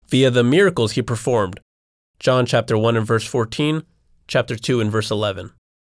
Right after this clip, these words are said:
Referencing God's glory and the fact that it is permanent, forever, shows honor and respect to our great Creator. Earlier, King David, a man after God's own heart, Acts chapter thirteen and verse twenty-two,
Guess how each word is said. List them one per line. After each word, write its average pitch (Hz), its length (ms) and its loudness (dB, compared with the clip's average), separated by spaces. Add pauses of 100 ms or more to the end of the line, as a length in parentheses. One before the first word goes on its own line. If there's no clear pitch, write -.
(320)
Referencing 196 520 2
God's 139 300 4
glory 127 420 4
and 131 140 0
the 117 60 2
fact 143 340 0
that 113 140 2
it 113 80 -2
is 107 160 -2
permanent, 120 600 2 (380)
forever, 120 540 2 (260)
shows 180 340 4
honor 151 440 4
and 117 160 2
respect 127 500 0
to 127 140 0
our 110 80 4
great 120 320 0
Creator. 110 580 0 (480)
Earlier, 156 540 4
King 170 180 4
David, 120 360 4 (200)
a 120 80 0
man 127 240 4
after 127 220 0
God's 120 280 4
own 113 140 4
heart, 113 360 2 (280)
Acts 110 220 -2
chapter 113 320 0
thirteen 107 400 -2
and 104 100 2
verse 104 160 -2
twenty-two, 104 640 -2